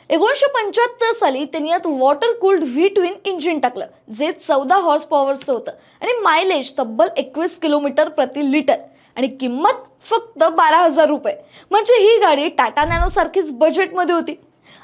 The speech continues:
आता शंकररावांचं स्वप्न होतं की ही गाडी प्रत्येक भारतीयाच्या घरात पोहोचावी.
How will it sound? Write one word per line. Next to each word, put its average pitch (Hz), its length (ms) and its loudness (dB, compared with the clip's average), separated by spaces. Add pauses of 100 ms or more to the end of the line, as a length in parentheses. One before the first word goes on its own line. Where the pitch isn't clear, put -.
आता 466 180 4
शंकररावांचं 453 760 0
स्वप्न 339 320 -6
होतं 294 320 0
की 311 120 -6
ही 320 120 0
गाडी 269 340 -2
प्रत्येक 277 540 -8
भारतीयाच्या 254 640 -2
घरात 285 360 0
पोहोचावी. 269 500 -2